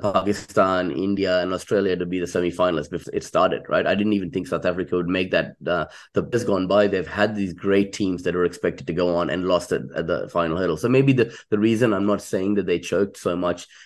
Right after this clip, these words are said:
is because I feel for them to get that far and almost win that semi-final was a good achievement. But as you said, dropping those catches at vital times, probably not putting enough runs on the board as well in that semi-final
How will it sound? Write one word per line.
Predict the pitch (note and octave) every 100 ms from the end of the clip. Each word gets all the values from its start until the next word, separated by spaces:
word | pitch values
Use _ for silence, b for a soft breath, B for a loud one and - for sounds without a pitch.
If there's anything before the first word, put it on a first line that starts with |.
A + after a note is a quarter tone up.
| B
is | G2+
because | G2 G#2 G#2 F#2+ - b b b _ _ _ _ _ _ _
I | - G#2
feel | - B2 A2 -
for | A2
them | F#2 G#2+ G#2
to | G2+
get | F#2+ G2+
that | A2 G2
far | - F2 F2 E2 - -
and | F2+ E2+ C2+
almost | F#2+ F#2+ G#2 A2+ F#2+ G#2 G#2
win | F2+ F#2
that | E2+ E2+
semi-final | F2+ F#2 F2 E2+ F2 F2
was | E2+
a | F2
good | E2+
achievement. | D#2+ - A#2 D#2+ E2 D#2+ D#2+ -
But | F2 E2+ F2 - _ _ -
as | G#2+ G2
you |
said, | F2+ G#2+ E2+
dropping | D#2 G2+ A2+ G#2+
those | G2 F#2+
catches | F2 F2 G2+ F#2
at | E2+
vital | D2+ D#2 E2+ F2+ F2
times, | F#2 F2+ F#2 F#2 - b b b _
probably | A#2+ C3 B2+ A2+
not | G#2 G2+
putting | G#2+ G2+
enough | G2 F#2 F#2 F2
runs | F2 G2 G#2
on | G2+
the | F2+
board | D#2+ F2 F#2+
as | F2 D#2+
well | E2+ F#2+ F#2
in | D2 F2
that | E2 D#2
semi-final | - F2 E2 F#2 F2+ E2 D#2+